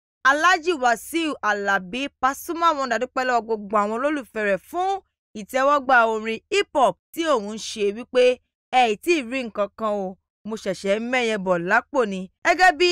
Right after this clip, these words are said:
a ṣe mọ̀ wípé òun jẹ́ ọ̀kan lára àwọn onífújì àkọ́kọ́ tí ó ń ṣe orin hip hop pẹ̀lú eré fújì, àti pé òun ṣe orin pẹ̀lú ọ̀pọ̀lọpọ̀ àwọn olórin àsìkò bíi Tiwa Savage, Olamide, Reminisce,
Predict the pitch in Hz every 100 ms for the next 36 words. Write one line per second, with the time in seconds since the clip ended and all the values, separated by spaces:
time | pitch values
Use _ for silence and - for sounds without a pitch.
0 | 339 247 262 - 247 226 208 277 - 339
1 | 349 - 214 220 254 220 311 320 - 202
2 | - 220 226 247 233 214 240 294 359 -
3 | 247 277 311 247 - - 302 311 - _
4 | - 262 254 262 269 - 247 226 220 214
5 | _ _ 247 247 247 262 277 - 226 185
6 | _ _ - 214 190 202 208 208 202 -
7 | 269 220 - - 262 320 - 392 294 262
8 | - 240 233 233 214 208 294 - 208 196
9 | 214 - 196 190 202 214 233 220 196 175
10 | - - 190 185 240 226 - _ _ -
11 | 247 247 254 302 311 294 214 - _ -
12 | 233 254 247 208 196 226 220 _ - 240
13 | 330 339 359 330 190